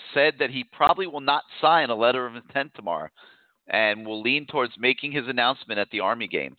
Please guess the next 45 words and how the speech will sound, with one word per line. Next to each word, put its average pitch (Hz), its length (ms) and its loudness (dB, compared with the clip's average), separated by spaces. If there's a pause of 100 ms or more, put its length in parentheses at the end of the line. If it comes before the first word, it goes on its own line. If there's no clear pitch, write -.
So, 113 280 4
uh, 107 340 6 (1200)
you 107 120 -6
know, 104 100 2
we'll 117 220 -6
see 160 40 -8
what 147 120 2
happens 135 340 2
there. 135 220 4
We'll 110 120 -6
be 131 240 2
at 117 120 2 (340)
Southridge 131 420 0
High 127 260 2
in 127 120 -2
the 117 60 -4
morning. 123 380 -2 (120)
We'll - 120 -20
try 113 180 4
to 110 60 -6
talk - 280 2
to 127 80 -10
Tyreek 120 480 0
and 107 180 -20
see 123 80 -10
what's 117 220 -8
up. 127 160 6 (760)
But 110 100 0
we're 127 140 0
not 170 200 6
expecting 147 680 -2 (680)
a - 160 -6
signing 156 320 2
tomorrow, 90 380 -2 (220)
which 110 180 -8
I'm 107 140 -2 (100)
sure 143 300 2 (180)
does, 104 120 -6 (280)
it 95 120 -12 (100)
does 107 180 -6
not 117 160 2
make 117 180 0
Miami 117 320 2
happy 95 320 2
'cause 87 200 -12